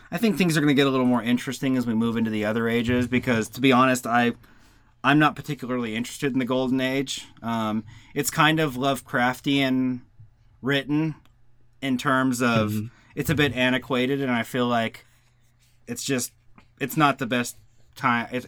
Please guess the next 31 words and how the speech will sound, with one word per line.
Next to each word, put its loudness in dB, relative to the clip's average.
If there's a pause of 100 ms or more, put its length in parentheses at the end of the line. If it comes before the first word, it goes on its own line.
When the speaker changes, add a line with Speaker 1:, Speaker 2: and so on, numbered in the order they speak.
Speaker 1:
it -10
wasn't 0
the -2
best -4
time -2
for -10
comic -6
books, -4
but -6
I'm -2
glad 0
it -4
was -6
there -2
to -4
lay -4
the -8
foundation -4
for -8 (580)
what 2
we 0
have 0
today -2
or -6
what -4
we've -6
seen 0
leading 0
up -4
to -10
today. -10